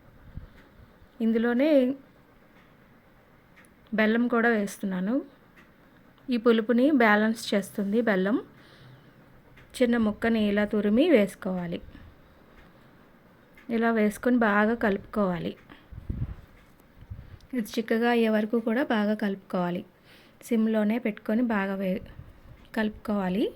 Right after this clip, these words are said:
చూస్తున్నారు కదా, ఇలా కొంచెం చిక్కబడింది. ఇప్పుడు దీంట్లో పచ్చిశనగపప్పు, మినపప్పు, మిరియాలు, జీలకర్ర, వేరుశనగకాయ పలుకులు ఇవన్నీ కూడా మిక్సీ చేసుకొని పౌడర్ చేసుకున్న పౌడర్ని ఒక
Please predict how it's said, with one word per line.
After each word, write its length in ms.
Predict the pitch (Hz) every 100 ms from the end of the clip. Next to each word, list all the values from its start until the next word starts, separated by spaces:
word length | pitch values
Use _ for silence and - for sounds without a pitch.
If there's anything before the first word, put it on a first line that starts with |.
| - - - - _ _ _ - - -
చూస్తున్నారు 440 | - 233 233 233 214
కదా, 120 | 214 269
ఇలా 120 | 285 226 226
కొంచెం 240 | 214 226 214
చిక్కబడింది. 640 | 208 202 214 202 185 196 330 - - _ - -
ఇప్పుడు 200 | 220 247 233
దీంట్లో 320 | 233 214 220 269 494 - - - - - - - -
పచ్చిశనగపప్పు, 720 | 233 233 247 240 220 214 226 226 214
మినపప్పు, 440 | 190 190 202 220 220
మిరియాలు, 380 | 202 196 196 202 214
జీలకర్ర, 480 | 214 190 190 185 190 196 220
వేరుశనగకాయ 600 | 214 214 214 208 202 214 208
పలుకులు 360 | 196 185 208 247 453 - - - - - - - 226
ఇవన్నీ 300 | 226 220 226 226
కూడా 200 | 220 254 330
మిక్సీ 260 | 214 - 214 214
చేసుకొని 360 | 214 - 226 240
పౌడర్ 340 | 202 196 190 196
చేసుకున్న 400 | 190 190 202 202 320 480 _ - - - _
పౌడర్ని 580 | 220 202 202 202 208 214 453 - - - - - -
ఒక 100 | 202